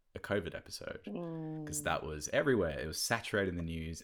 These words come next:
Speaker 1: and every single day it was just news about covid. And we didn't wanna, we didn't wanna contribute to the pool that was already out there. We didn't want to send out any more negative vibes, essentially, <laughs> uh, through,
Speaker 2: <laughs>
Speaker 1: through an episode. And,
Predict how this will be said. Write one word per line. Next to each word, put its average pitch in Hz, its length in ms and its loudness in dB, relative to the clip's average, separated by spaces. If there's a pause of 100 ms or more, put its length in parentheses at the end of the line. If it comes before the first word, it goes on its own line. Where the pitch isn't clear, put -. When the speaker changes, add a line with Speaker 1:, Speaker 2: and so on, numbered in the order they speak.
Speaker 1:
and 82 280 -6
every 87 360 -2
single 78 320 -6
day 69 420 0
it - 160 -6
was - 180 -8
just - 380 -10
news 78 240 -4
about - 240 -8
covid. - 460 -8 (480)
And 73 420 -8 (560)
we 113 100 6
didn't 143 160 8
wanna, 123 320 8
we 107 120 4
didn't 135 160 6
wanna 123 140 6
contribute 82 560 0
to - 80 -12
the 85 60 -4
pool 78 280 -6
that 78 100 -4
was 71 100 -6
already 73 240 -2
out 67 220 -4
there. - 220 -6
We 78 80 -4
didn't 80 200 0
want 78 260 -4
to 71 360 -4 (720)
send 101 400 6
out 90 340 6
any 87 200 0
more 82 480 -2 (220)
negative 78 380 -6
vibes, 73 340 -2
essentially, - 440 0 (260)
<laughs> - 260 0
uh, 196 640 6
through, 165 240 4
Speaker 2:
<laughs> - 120 -2
Speaker 1:
through - 120 -2
an 101 120 6
episode. 80 460 0 (400)
And, 92 260 4